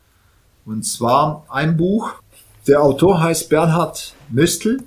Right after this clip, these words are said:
ist ein Österreicher. Das Buch heißt Shaolin.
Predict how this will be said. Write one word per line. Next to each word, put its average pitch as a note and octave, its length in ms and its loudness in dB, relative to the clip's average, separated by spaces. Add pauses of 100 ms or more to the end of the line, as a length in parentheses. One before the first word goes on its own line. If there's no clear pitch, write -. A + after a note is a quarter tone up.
(460)
ist B2 240 -6
ein A2 160 -6
Österreicher. E3 720 -4 (880)
Das B2+ 220 0
Buch F#3+ 260 -2
heißt - 480 -4
Shaolin. A#2+ 800 -2